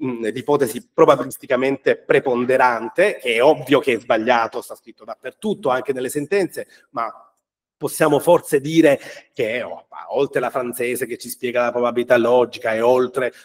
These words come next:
tante massime sul ragionevole dubbio, e oltre tanti sforzi, eh, possiamo davvero escludere che tante massime di merito non adottino semplicemente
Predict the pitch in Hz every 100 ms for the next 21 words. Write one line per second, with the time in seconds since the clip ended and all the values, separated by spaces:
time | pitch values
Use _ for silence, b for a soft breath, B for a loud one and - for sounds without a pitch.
0 | _ 123 131 123 123 131 127 - 135 -
1 | 123 127 123 123 127 123 127 135 127 131
2 | 123 131 143 147 151 143 180 202 - 156
3 | - 165 147 - - 131 b b b -
4 | 180 - 165 - 175 165 147 139 156 143
5 | - 156 156 147 127 - 135 - _ 143
6 | 127 120 131 120 117 - 120 110 113 117
7 | 113 110 117 120 131 131 120 117 - 110
8 | 113 110 120 113 113 - 110 110